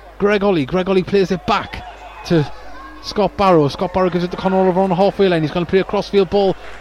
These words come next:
to Alex Nicholson, who takes a touch, comes inside with it. Now he drives forward with the ball, tries to get it through to Jordan Preston. Jordan Preston tried to flick it on Nicholson on the overlap and didn't happen, and it's been cleared, but it's a throw into Gateshead about five yards inside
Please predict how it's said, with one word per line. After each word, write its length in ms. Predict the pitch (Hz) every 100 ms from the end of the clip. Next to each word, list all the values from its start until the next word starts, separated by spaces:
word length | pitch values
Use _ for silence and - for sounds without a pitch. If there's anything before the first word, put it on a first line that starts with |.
| -
to 200 | 190 170 - - -
Alex 260 | 190 196 190
Nicholson, 380 | 208 180 170
who 220 | 151 156 143 - - -
takes 220 | 190 -
a 40 |
touch, 280 | - 202 -
comes 240 | 214 202
inside 380 | 214 202 226 220
with 120 | 175
it. 220 | 147 135 - - -
Now 120 | 190
he 80 | 208
drives 320 | 202 185 170
forward 260 | 208 190 170
with 120 | 160
the 60 |
ball, 200 | 165 160 - - -
tries 220 | 202 180
to 60 |
get 120 | 214 202
it 40 |
through 180 | - 208
to 80 | 190
Jordan 320 | 214 208 208
Preston. 360 | 220 208 240 214 - -
Jordan 260 | 202 196
Preston 360 | 175 180 180 180
tried 160 | 190
to 60 | 185
flick 260 | - 208 196
it 0 |
on 160 | 190
Nicholson 340 | 196 180 - 190
on 80 |
the 80 | 185
overlap 380 | 185 175 180 170
and 120 | 151
didn't 220 | 175 170
happen, 320 | 156 170 160 143 - -
and 80 | 139
it's 120 | -
been 180 | 156 147
cleared, 360 | - 196 175
but 120 | 160 156
it's 80 |
a 40 | 156
throw 200 | - 190
into 160 | 196
Gateshead 420 | 170 190 - 180 160 - - -
about 200 | 160 156
five 260 | - 190 170
yards 260 | 180 175 160
inside 500 | 165 - 180 160